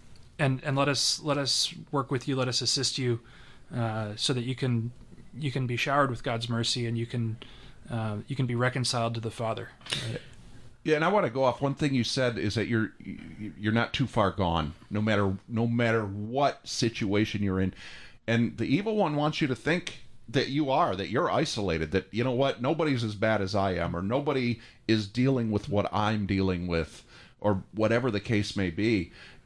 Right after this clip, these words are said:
Speaker 2: And that's exactly what he wants. He wants you to think that, and it's not true at all. It, you, you can always come back to the Catholic faith, always.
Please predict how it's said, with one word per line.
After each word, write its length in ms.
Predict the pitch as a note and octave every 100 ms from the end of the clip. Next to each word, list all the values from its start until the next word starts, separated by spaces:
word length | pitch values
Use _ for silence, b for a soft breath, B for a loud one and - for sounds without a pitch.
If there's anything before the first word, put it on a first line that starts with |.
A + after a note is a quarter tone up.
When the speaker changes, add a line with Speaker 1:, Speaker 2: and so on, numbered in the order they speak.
| -
Speaker 2:
And 240 | A2+ A2 -
that's 200 | B2+ C3
exactly 400 | C#3 C3+ C3 C3
what 160 | A#2 A#2+
he 120 | A2+
wants. 680 | F#2+ G#2+ A2 - - - - b b -
He 160 | - G#2
wants 360 | A2 D3+ -
you 80 | A2
to 80 | F#2+
think 300 | - F2+ -
that, 280 | D2+ D2 -
and 160 | G#2 A2
it's 200 | G2+ -
not 400 | A#2+ C3 C3+ -
true 600 | - - C3 C#3 B2 F#2
at 180 | G2 G2
all. 600 | - F#2 G2+ F#2 D#2+ C2+ - B B B B
It, 200 | D2+ -
you, 220 | A2+ A2+ A2
you 80 | G#2+
can 220 | G2+ A2 -
always 380 | A#2+ B2+ B2 A2+
come 200 | A#2+ G2
back 240 | F2+ E2+
to 80 | F2+
the 80 | D#2
Catholic 360 | F#2+ B1 -
faith, 420 | - C#2 A1 - - -
always. 600 | G2 F2+ D2 A1 -